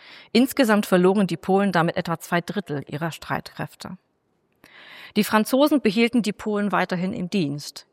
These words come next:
Die Polen blieben, weil sie die Hoffnung nicht aufgaben, dass Frankreich Polen wiederherstellt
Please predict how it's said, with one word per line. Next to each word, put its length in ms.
Die 80
Polen 400
blieben, 400
weil 120
sie 80
die 120
Hoffnung 400
nicht 180
aufgaben, 580
dass 160
Frankreich 540
Polen 320
wiederherstellt 800